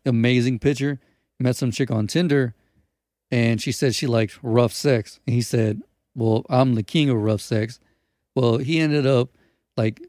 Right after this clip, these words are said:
choking her out, and she was like, "That's exactly what I want," you know? But, like, they didn't really,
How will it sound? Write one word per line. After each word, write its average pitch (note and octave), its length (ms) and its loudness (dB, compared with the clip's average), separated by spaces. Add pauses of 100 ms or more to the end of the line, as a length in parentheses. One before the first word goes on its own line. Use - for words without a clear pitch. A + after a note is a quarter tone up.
(140)
choking E3 340 2
her C#3 140 2
out, B2+ 200 4
and A2+ 120 -4
she - 160 -4
was A#2 160 0
like, G#2 220 -2
"That's A#2+ 240 2
exactly A2 340 0
what G#2+ 140 2
I G#2 80 0
want," A2+ 400 2 (520)
you A#2+ 80 -4
know? G#2+ 300 -2 (200)
But, C#3+ 260 0
like, A#2+ 220 0
they C3 120 4
didn't C#3+ 200 -2
really, B2+ 520 2